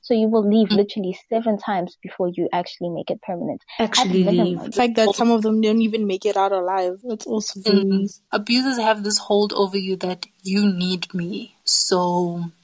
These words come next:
Speaker 2: I can do whatever I want to you.
Speaker 3: 'Cause they created that type of dominance in different aspects of you guys' relationship, just so that when it gets to that point, you cannot identify where he's not dominant.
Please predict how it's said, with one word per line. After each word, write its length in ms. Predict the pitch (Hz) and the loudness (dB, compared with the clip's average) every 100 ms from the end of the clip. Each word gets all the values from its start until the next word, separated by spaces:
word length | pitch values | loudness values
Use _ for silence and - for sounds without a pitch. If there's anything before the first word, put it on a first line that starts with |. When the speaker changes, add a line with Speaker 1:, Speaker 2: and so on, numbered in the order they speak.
| _ _ - - | _ _ -10 -6
Speaker 2:
I 100 | - | -4
can 220 | 202 214 185 | 0 0 0
do 100 | 190 | 0
whatever 400 | 180 196 196 180 | -2 -2 -2 0
I 160 | 175 | 0
want 340 | 170 170 170 170 | 0 -4 -4 -6
to 140 | - | -8
you. 420 | 175 170 170 180 - | -6 -6 -6 -10 0
Speaker 3:
'Cause 160 | 269 | 2
they 160 | 226 302 | 4 4
created 480 | 311 311 311 320 262 | 4 4 6 4 4
that 160 | 226 | 2
type 160 | 233 220 | 2 2
of 160 | 208 175 | 2 2
dominance 520 | 185 208 190 185 185 | 0 0 0 0 0
in 120 | 185 | -2
different 380 | 185 190 233 - | 0 -2 -2 -4
aspects 440 | 196 - 190 185 | -6 -4 -4 -2
of 100 | 190 | -2
you 100 | 185 | -2
guys' 380 | 185 185 185 170 | -2 -2 -2 -4
relationship, 680 | 175 180 185 190 - 185 - - - | -4 -2 -2 -2 -4 -6 -10 -20 -14
just 220 | - 214 - | -4 -2 0
so 140 | 247 | 0
that 240 | 185 185 - | 2 -2 -4
when 260 | 180 190 196 | 0 2 2
it 160 | 190 | 0
gets 240 | 190 196 - | -2 -4 -4
to 80 | |
that 200 | 190 190 - | -4 -4 -6
point, 420 | 196 208 262 - | -6 -2 -2 -2
you 60 | 196 | -6
cannot 400 | 214 190 196 - _ _ - | -2 0 0 -4 _ _ -4
identify 760 | 202 190 190 190 190 190 185 | -2 0 -2 -2 -6 -4 -4
where 260 | 175 170 180 | -4 -2 -2
he's 320 | 175 190 175 | 0 0 0
not 280 | 175 185 185 | 0 -2 -2
dominant. 440 | 175 165 156 - | -2 -2 -4 -8